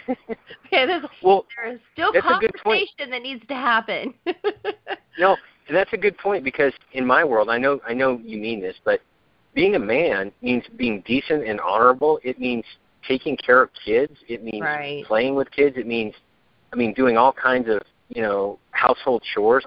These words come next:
Speaker 2: All that, to me, is very manly. I mean, I can, okay? By the way, if you ever wanna pick up chicks, this is how you do it. You go to a, a store that has a lot of canning supplies,
Speaker 1: Uh-huh.
Speaker 2: and you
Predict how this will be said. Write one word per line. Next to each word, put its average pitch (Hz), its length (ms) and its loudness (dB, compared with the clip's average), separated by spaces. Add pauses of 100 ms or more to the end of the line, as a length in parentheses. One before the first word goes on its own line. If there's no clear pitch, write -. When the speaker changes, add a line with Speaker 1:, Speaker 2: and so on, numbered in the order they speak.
Speaker 2:
All 165 160 4
that, 135 300 2 (140)
to 113 60 -12
me, 117 440 -6 (720)
is - 60 -16
very 143 180 4
manly. 123 320 0
I 262 60 -4
mean, 135 220 -4
I 147 140 -6 (200)
can, 135 360 -4 (200)
okay? 120 320 2 (100)
By 160 120 4
the 147 80 0
way, 131 160 2
if - 120 -8
you 117 180 -12
ever 123 360 0 (360)
wanna 113 180 -2
pick - 240 -6
up 117 140 2
chicks, - 380 -4
this - 160 -6
is 123 140 -8
how 113 80 0
you 104 120 -2
do 104 160 -4
it. 90 140 -4
You 107 120 -8
go 120 180 2
to 131 180 4
a, 104 200 4
a 101 80 -6 (100)
store 117 220 4
that 104 60 2
has 104 140 -2
a 104 60 -14
lot 98 160 -2
of - 120 -12
canning 107 300 -4
supplies, 123 480 -2 (420)
Speaker 1:
Uh-huh. 196 160 2 (100)
Speaker 2:
and 139 100 2
you 113 60 -4